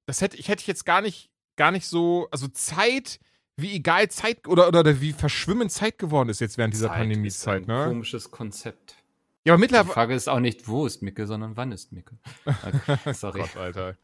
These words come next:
Speaker 2: <laughs>
Speaker 1: Hashtag unbezahlte Werbung.
Speaker 2: Ja.
Speaker 1: Ähm, nee, aber es ist, ich find's grad wirklich ein bisschen verrückt, weil ich hätte irgendwie schwören können, das wär, wär noch gar nicht so lange her mit dem Deutschen Computerspielpreis beispielsweise. Aber doch,
Speaker 2: Mhm.
Speaker 1: Alter, das sind jetzt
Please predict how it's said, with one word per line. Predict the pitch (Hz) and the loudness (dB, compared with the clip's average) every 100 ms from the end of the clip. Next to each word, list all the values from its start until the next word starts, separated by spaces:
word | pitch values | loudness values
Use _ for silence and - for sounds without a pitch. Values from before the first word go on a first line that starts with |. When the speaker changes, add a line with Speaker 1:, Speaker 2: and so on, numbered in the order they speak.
| _ _ _ | _ _ _
Speaker 2:
<laughs> | - - - | -4 -4 -6
Speaker 1:
Hashtag | 127 151 151 165 | 2 2 2 -2
unbezahlte | 160 147 147 135 | -2 2 2 4
Werbung. | 143 127 151 _ _ _ - 190 190 - | 2 2 -4 _ _ _ -12 -8 -8 -6
Speaker 2:
Ja. | 117 131 | -4 -2
Speaker 1:
Ähm, | 151 151 151 _ _ - _ | -2 -4 -8 _ _ -20 _
nee, | 139 175 | 0 2
aber | 170 165 156 98 _ _ _ _ _ _ | 4 4 2 -4 _ _ _ _ _ _
es | 151 135 | -6 -4
ist, | 123 | -4
ich | - | 0
find's | 151 | 0
grad | 143 | 0
wirklich | 147 - | -2 -4
ein | |
bisschen | 143 139 | -4 -4
verrückt, | - 117 110 | -2 -2 0
weil | 113 | -2
ich | 131 | -2
hätte | 151 | -2
irgendwie | 156 139 139 | -2 -2 -4
schwören | - 120 143 175 | -4 2 2 2
können, | - 151 | 0 0
das | 139 - | 0 -2
wär, | 143 | 0
wär | 143 | 0
noch | 139 | 0
gar | 135 | -2
nicht | 135 | -4
so | - | -4
lange | 127 120 | -4 -2
her | 135 139 | -2 -2
mit | 113 | -4
dem | 113 | -4
Deutschen | 104 101 | -6 -6
Computerspielpreis | 104 107 92 95 - 87 95 | -6 -6 -8 -10 -8 -8 -8
beispielsweise. | - 95 - 98 - 95 98 120 131 _ _ _ _ _ | -10 -14 -14 -14 -6 -6 -2 -2 -2 _ _ _ _ _
Aber | 113 120 | 0 0
doch, | 110 135 123 | 4 2 2
Speaker 2:
Mhm. | |
Speaker 1:
Alter, | 113 107 104 | -2 -2 -4
das | 98 | -8
sind | 120 127 | -4 -2
jetzt | - | -4